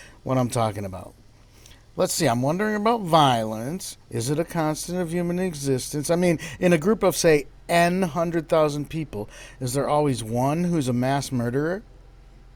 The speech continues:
Mm, no, that's not it. In any complex aggregation of complex groups of peop-,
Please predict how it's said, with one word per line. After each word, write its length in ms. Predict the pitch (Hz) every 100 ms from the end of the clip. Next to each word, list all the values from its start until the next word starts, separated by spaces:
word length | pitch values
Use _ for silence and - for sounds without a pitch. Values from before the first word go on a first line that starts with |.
| 233
Mm, 840 | 226 220 214 214 208 208 196 196
no, 320 | 170 165 160
that's 320 | 151 135 -
not 240 | 113 107 107
it. 80 | 127 -
In 160 | - 185
any 280 | 233 269 254
complex 800 | - 202 185 - - 196 190 - 147
aggregation 680 | 156 160 143 156 156 156
of 160 | 131 -
complex 640 | - 131 120 - 170 170 -
groups 480 | - 151 156 - -
of 100 | 131 -
peop-, 200 | 143 -